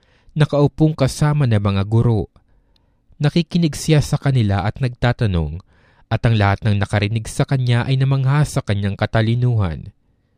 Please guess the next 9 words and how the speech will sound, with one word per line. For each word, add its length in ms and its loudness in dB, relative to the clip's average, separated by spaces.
Nagtaka 480 2
rin 120 0
ang 80 0
kanyang 280 2
mga 160 0
magulang 560 2
nang 160 0
siya'y 320 -2
makita. 720 -4